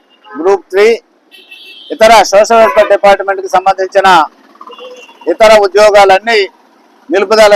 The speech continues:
చేయాలని మందాకృష్ణ మాదిగ గారి ఆదేశానుసారం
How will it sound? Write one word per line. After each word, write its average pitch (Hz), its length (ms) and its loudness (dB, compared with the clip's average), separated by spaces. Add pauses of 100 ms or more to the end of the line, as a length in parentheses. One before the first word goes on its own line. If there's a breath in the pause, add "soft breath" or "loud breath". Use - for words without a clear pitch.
(120)
చేయాలని 196 460 2 (1040)
మందాకృష్ణ 208 600 0
మాదిగ 196 320 0
గారి 196 260 2 (1300)
ఆదేశానుసారం 196 920 2